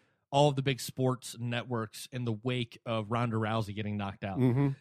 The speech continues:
Speaker 1: And every single one of them said, regardless of her, like, you know, the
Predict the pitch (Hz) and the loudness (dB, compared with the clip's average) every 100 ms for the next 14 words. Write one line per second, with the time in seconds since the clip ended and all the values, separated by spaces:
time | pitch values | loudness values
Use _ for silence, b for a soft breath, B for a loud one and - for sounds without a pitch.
0 | - 135 156 165 165 180 - 175 151 131 | -8 -4 0 2 4 4 4 2 4 4
1 | 135 131 113 110 127 117 120 - 165 160 | 4 2 0 0 -2 -2 -4 -10 0 0
2 | 151 220 247 226 - 170 139 135 170 151 | 6 6 8 4 2 -6 -4 2 4 4
3 | 135 120 - - 139 143 123 113 b b | 2 0 -6 -16 -4 -2 0 -2 b b
4 | b - 135 131 127 120 113 | b -6 0 2 4 2 2